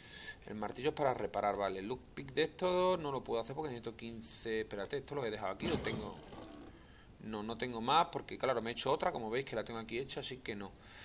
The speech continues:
Me voy a coger la munición esta del rifle, me voy a coger la de pistola, me voy a coger esto, me voy a craftear más de rifle. Me puedo hacer una, dos,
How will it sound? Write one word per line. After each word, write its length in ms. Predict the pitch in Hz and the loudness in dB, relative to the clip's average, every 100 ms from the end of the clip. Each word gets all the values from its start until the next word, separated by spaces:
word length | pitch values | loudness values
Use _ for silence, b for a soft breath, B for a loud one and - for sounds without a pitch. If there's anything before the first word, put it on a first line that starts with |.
| B B B - | B B B -4
Me 60 | - | 0
voy 80 | 127 | 6
a 20 | |
coger 320 | 131 135 127 | 8 8 8
la 100 | 123 | 8
munición 480 | 123 117 - 123 117 | 6 0 0 -2 0
esta 240 | 120 - | -4 0
del 140 | 113 107 | 0 2
rifle, 500 | 127 160 - 170 170 | 2 0 2 2 4
me 60 | |
voy 80 | 131 | 2
a 20 | |
coger 160 | 117 113 | 4 4
la 80 | 110 | 4
de 80 | |
pistola, 720 | 110 104 - - 156 160 160 160 | 0 -4 -8 2 4 6 6 6
me 80 | |
voy 80 | 127 | 4
a 40 | 117 | 2
coger 180 | 117 | 4
esto, 240 | 123 123 113 | 2 2 -4
me 80 | 110 | -4
voy 80 | |
a 40 | 107 | 0
craftear 600 | 110 107 - 107 107 104 | 0 0 -2 2 2 0
más 560 | 104 104 110 107 98 | -6 -4 -2 -2 -4
de 180 | 101 104 | -4 -2
rifle. 640 | 101 117 127 - 151 156 156 | -2 -4 -4 -4 0 2 2
Me 100 | 123 | 0
puedo 160 | 107 | -2
hacer 240 | 104 - 101 | -4 -6 -6
una, 400 | 104 101 98 95 - - | -6 -8 -10 -12 -14 -6
dos, 200 | 98 98 | -4 -4